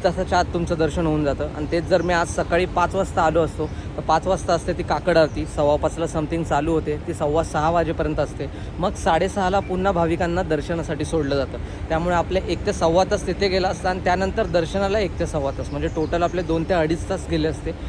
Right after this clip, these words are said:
मग त्यामुळे मी असा डिसिजन घेतला आणि आज मला दुसरा स्पॉट पण व्हिजिट करायचा. आणि तसंही आत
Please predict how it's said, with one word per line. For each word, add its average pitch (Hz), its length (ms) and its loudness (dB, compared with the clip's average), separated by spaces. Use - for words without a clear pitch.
मग 147 100 -4
त्यामुळे 175 360 2
मी 180 120 2
असा 175 200 0
डिसिजन 170 420 0
घेतला 156 240 2
आणि 151 160 2
आज 147 220 0
मला 156 200 2
दुसरा 156 300 0
स्पॉट 170 260 -2
पण 180 200 0
व्हिजिट 160 300 0
करायचा. 143 300 2
आणि 156 180 -2
तसंही 180 360 2
आत 151 140 4